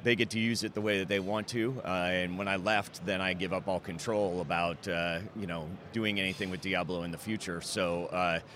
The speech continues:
you know, it was a tough decision to, to leave,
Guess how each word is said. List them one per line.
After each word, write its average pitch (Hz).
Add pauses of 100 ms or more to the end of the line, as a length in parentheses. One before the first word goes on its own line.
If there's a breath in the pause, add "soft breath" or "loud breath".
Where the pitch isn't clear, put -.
(400 loud breath)
you 113
know, 98
it 95
was 90
a 92
tough -
decision 101
to, 87
to -
leave, 92